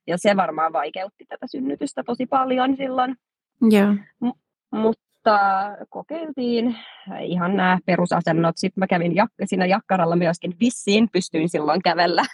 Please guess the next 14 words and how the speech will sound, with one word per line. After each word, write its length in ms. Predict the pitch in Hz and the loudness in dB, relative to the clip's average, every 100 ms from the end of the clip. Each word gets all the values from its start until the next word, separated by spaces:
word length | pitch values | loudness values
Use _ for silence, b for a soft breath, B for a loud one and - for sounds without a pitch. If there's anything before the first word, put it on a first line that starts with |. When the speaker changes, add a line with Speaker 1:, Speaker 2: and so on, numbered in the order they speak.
| - | -2
Speaker 1:
<laughs> 240 | - - 269 254 | -2 4 4 4
Mä 160 | - 220 | 4 4
veikkaan. 760 | 226 - - _ - 220 247 - B B B B B B - | 4 2 -4 _ -6 -2 -4 -6 B B B B B B 0
Öö, 720 | 214 214 208 202 196 196 196 - - _ - | 4 6 4 4 4 4 2 -2 -8 _ 0
öö, 240 | 214 185 185 - | 2 2 0 -4
tota, 680 | 202 - 208 202 196 196 - | -6 -4 -4 -4 -4 -6 -6
ja 520 | - 185 185 175 160 - B B B B _ _ - | 0 2 4 4 2 -2 B B B B _ _ -4
joo, 360 | 233 233 220 214 _ | 0 2 2 -2 _
ei. 720 | - 147 156 151 143 139 165 B B - - _ - | -8 -2 0 2 2 4 4 B B -18 -18 _ -14
Sit 220 | 180 208 | -4 2
me 80 | 185 | 2
päästiin 380 | 170 165 160 156 | 2 0 0 0
takaisin 500 | 180 185 165 143 143 | 2 2 0 0 0
siihen, 520 | 156 120 165 139 127 | 2 4 6 6 4